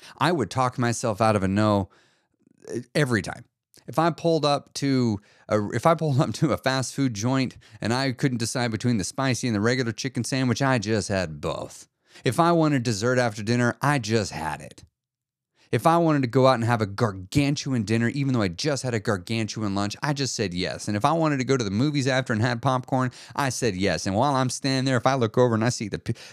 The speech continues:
the, uh, peanut M and Ms, I'd be like, "Yes, I'd get those."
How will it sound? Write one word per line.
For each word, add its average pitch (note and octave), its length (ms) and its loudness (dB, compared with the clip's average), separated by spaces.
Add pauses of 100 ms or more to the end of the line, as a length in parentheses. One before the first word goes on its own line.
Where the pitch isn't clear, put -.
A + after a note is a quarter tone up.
the, G#2 180 2
uh, - 20 0
peanut B2 460 0
M A2+ 160 -2
and A2 60 0
Ms, A#2 240 0
I'd A2 120 2
be B2+ 80 2
like, F2+ 140 2 (400)
"Yes, G2+ 480 -4 (260)
I'd F#2 220 -4
get F#2 240 -2
those." - 320 -8